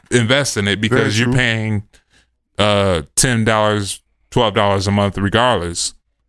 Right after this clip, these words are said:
Speaker 1: But, like, you paying twelve dollars for one album, you know?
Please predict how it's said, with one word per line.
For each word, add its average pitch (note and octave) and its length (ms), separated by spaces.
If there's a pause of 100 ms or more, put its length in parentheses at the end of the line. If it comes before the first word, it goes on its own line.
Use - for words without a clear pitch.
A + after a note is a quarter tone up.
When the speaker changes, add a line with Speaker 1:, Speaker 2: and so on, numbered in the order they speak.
(240)
Speaker 1:
But, A#2 120
like, F#2+ 420
you A#2+ 160
paying A2 400
twelve G#2+ 340
dollars G2 640 (840)
for D3 140
one D3+ 280
album, A#2 580 (460)
you B2 80
know? A#2+ 380